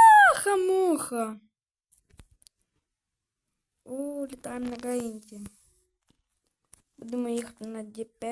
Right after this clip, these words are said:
С. Віу, віу. Добре, нам це не треба. Як думаєте, Д П С, ну, має далеко переїхати, якщо він, о, вистріляє, бачите? Ну, наш має за кимось гнатися.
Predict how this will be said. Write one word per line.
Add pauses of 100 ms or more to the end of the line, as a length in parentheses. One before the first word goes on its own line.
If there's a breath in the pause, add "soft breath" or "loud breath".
С. (2250)
Віу,
віу. (320)
Добре, (580)
нам (100)
це
не
треба. (1700 soft breath)
Як
думаєте,
Д
П
С,
ну,
має
далеко
переїхати,
якщо
він,
о, (380)
вистріляє,
бачите? (840 soft breath)
Ну,
наш
має
за
кимось
гнатися.